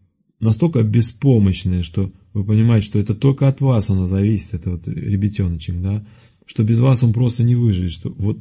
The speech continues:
и у вас будет о ком заботиться, и куда себя проявлять, и применять, вот оно, может быть, и реализуете вы здесь себя. Может быть, и это вот.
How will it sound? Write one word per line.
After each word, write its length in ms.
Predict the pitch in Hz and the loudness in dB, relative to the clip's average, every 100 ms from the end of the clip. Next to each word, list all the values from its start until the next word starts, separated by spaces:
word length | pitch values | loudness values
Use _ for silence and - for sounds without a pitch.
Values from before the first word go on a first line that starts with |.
| - | -4
и 100 | 104 | -2
у 300 | 104 - 104 | -2 -4 -2
вас 260 | 101 117 - | 0 0 -2
будет 420 | - 98 107 101 - | -6 0 2 2 -2
о 80 | 101 | -6
ком 240 | - 90 | -2 -2
заботиться, 640 | 82 85 98 147 127 - 92 | -2 -4 -2 -2 -2 -4 -4
и 80 | 90 | -4
куда 320 | - 95 95 | -4 -2 -2
себя 280 | - 90 87 | -4 -6 -6
проявлять, 580 | - 92 95 123 135 87 | -4 -2 0 0 -2 -4
и 40 | |
применять, 640 | 98 92 90 95 120 120 | -4 -2 -2 -2 -2 -4
вот 160 | 95 - _ _ _ | -10 -14 _ _ _
оно, 280 | 92 95 101 | -2 0 2
может 200 | 92 87 | 0 -2
быть, 200 | 85 - | -6 -6
и 160 | 90 - _ _ _ | -8 -8 _ _ _
реализуете 640 | 95 98 117 113 95 - 85 | 0 4 4 4 0 -2 -6
вы 100 | 82 | -6
здесь 240 | 87 80 | -8 -10
себя. 240 | - 92 - _ _ _ - | -10 -12 -14 _ _ _ -2
Может 320 | 98 110 110 | 2 2 2
быть, 160 | 117 | 2
и 60 | 120 | 2
это 300 | 117 113 - | 2 0 -4
вот. 160 | 90 | -8